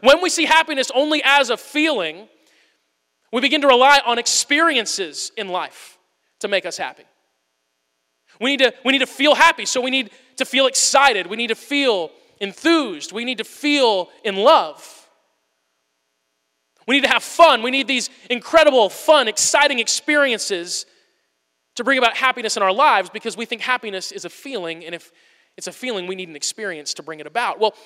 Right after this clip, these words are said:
the problem with that is that if we rely on an experience to make us happy, our happiness will only last as long as that experience. When my son was, was two years old, we got to go to Disney World,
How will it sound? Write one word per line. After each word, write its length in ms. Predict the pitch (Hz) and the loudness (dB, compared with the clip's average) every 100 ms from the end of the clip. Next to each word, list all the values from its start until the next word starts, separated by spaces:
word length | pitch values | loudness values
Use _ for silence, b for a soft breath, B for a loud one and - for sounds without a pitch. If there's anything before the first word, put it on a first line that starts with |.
| b b | b b
the 60 | - | 2
problem 340 | 285 330 269 | 6 6 4
with 140 | 254 | -2
that 220 | 233 220 233 | 2 2 2
is 120 | 175 | 0
that 120 | 226 | 0
if 100 | 220 | 0
we 100 | 269 | 0
rely 320 | 262 262 294 254 | 2 6 4 4
on 120 | 247 | 0
an 80 | 226 | -2
experience 720 | - - 311 339 254 233 - | -4 -2 4 4 4 -2 -4
to 80 | 254 | 0
make 160 | 262 | 0
us 120 | 233 - | 0 0
happy, 380 | 285 294 233 - b - | 0 0 -4 -12 b 4
our 80 | |
happiness 420 | 240 302 294 262 247 | 6 4 2 -4 -4
will 100 | 233 | 2
only 280 | 285 294 262 | 2 4 2
last 420 | 220 302 269 - | 6 6 6 -2
as 120 | 233 | -6
long 200 | 233 240 | -2 -2
as 100 | 240 | 0
that 140 | 185 185 | -2 -2
experience. 760 | - 311 302 180 135 - - _ _ _ _ _ _ _ _ _ _ _ _ _ _ _ _ _ | -4 -2 -2 -4 -10 -16 -16 _ _ _ _ _ _ _ _ _ _ _ _ _ _ _ _ _
When 80 | 214 | -2
my 100 | 214 | -2
son 300 | - 285 262 | 2 2 2
was, 140 | 226 | -4
was 120 | 202 - | -8 -10
two 120 | 254 | -8
years 200 | 226 214 | -6 -2
old, 280 | 226 170 - _ _ _ | -2 -4 -10 _ _ _
we 80 | 202 | -4
got 120 | 226 | -4
to 60 | - | -4
go 60 | 208 | -6
to 60 | |
Disney 260 | 165 220 175 | -6 -10 -10
World, 220 | 139 113 | -14 -18